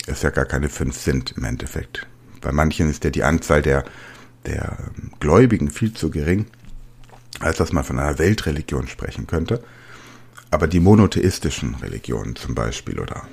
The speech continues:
was es da eben so in der Schule für Ideen gibt. Auf jeden Fall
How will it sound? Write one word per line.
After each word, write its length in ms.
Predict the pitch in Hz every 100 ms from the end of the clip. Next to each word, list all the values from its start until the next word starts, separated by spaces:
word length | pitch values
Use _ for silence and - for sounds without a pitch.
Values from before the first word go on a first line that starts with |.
| - -
was 160 | 143
es 100 | 85
da 80 | -
eben 220 | 67 69
so 80 | 67
in 80 | 67
der 80 | 64
Schule 260 | - 78
für 160 | 67 78
Ideen 320 | 76 82 117
gibt. 340 | - - - -
Auf 120 | -
jeden 220 | 104 117
Fall 280 | 101 98